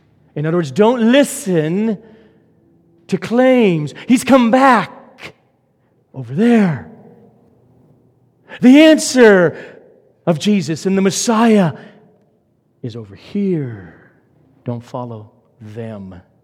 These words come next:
he says. Now, why does he say it?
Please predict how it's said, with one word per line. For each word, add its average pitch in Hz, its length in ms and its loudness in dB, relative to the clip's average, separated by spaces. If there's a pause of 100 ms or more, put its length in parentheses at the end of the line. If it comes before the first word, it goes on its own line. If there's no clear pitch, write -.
(920)
he 117 100 -16
says. 80 200 -20 (960)
Now, 135 120 -8
why 202 540 -8
does 190 240 -8
he 190 100 -12
say 127 280 -14
it? 92 80 -20